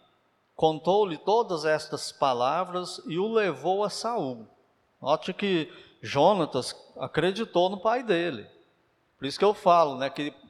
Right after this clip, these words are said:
parece que foi mesmo uma coisa sincera da parte de, de Saul.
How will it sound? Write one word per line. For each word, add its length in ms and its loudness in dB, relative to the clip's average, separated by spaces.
parece 640 4
que 140 -6
foi 280 0
mesmo 380 -2
uma 160 0
coisa 320 0
sincera 640 -2
da 160 -4
parte 400 -6
de, 380 -12
de 120 -18
Saul. 540 -4